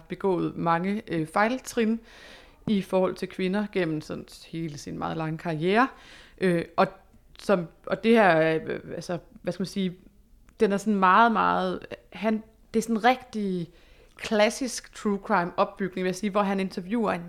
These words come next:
masse kilder, og så vil kilderne alligevel ikke være med, og så vil de godt, og så vil de ikke. Og så, altså, det er meget sådan, øhm, han er en vældig grundig journalist, og jeg synes, at den er sådan meget, øh, det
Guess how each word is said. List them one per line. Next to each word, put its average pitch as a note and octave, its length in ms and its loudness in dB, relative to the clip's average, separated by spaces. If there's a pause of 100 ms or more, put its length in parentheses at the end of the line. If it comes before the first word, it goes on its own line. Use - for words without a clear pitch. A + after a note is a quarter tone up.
masse - 460 -8
kilder, G3 420 2 (420)
og - 80 -12
så G3 100 -4
vil F#3+ 80 -4
kilderne G#3 340 2
alligevel A3+ 380 4
ikke A3 160 2
være A3 100 4
med, G#3+ 200 4
og G#3 60 2
så G#3 100 -8
vil G3 80 0
de E3 60 -8
godt, G#3 300 6 (120)
og - 60 -2
så A3 100 -2
vil G3 120 -2
de G#3 40 0
ikke. G#3+ 140 -2 (360)
Og F#3 120 0
så, A3+ 180 0
altså, G#3 220 -4
det A3+ 140 2
er A3 40 6
meget A#3 320 2
sådan, A3 280 0
øhm, E3 400 -2 (1300)
han A3+ 160 0
er A3 160 4 (120)
en F3+ 220 -6 (100)
vældig C#4+ 480 4
grundig A3+ 420 2
journalist, F#3+ 500 -2
og - 60 -2
jeg G#3 80 2
synes, A#3+ 380 -6
at G#3 200 -4
den G3 140 0
er F#3+ 100 0
sådan G3+ 220 -2
meget, G#3 400 2
øh, F3 100 0
det E3+ 80 -2